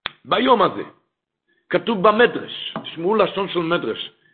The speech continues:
אני חושב שהלשון הזה של המדרש, כדאי שלא יצא מהמוח בכל שמחת תורה, בכל השמיני עצרת. המדרש אומר, כתוב בפסוק, ביום השמיני עצרת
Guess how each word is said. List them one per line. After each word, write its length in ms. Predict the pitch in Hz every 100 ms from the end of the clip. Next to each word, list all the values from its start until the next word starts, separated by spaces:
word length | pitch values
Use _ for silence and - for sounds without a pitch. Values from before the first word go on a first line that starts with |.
| _
אני 140 | 135 147
חושב 300 | 147 147 156
שהלשון 480 | 156 135 123 175 151
הזה 200 | 135 151
של 200 | 135 120
המדרש, 640 | 117 117 101 98 - - _ _ _ _ -
כדאי 400 | 165 151 156 143 135
שלא 260 | - 151 170
יצא 200 | 135 147
מהמוח 440 | 123 110 113 117
בכל 280 | 95 107 117 117
שמחת 280 | 101 104
תורה, 180 | - 85 85
בכל 200 | - 147
השמיני 280 | 123 98 98
עצרת. 320 | 90 - 76 _ _ _ _ _ _ _ - _ _
המדרש 420 | - 190 208 202 202
אומר, 220 | 202 202
כתוב 260 | 190 190
בפסוק, 460 | 185 185 175 180 175
ביום 380 | 170 185 196 185
השמיני 500 | 175 - 180 185 190
עצרת 520 | 156 156 180 180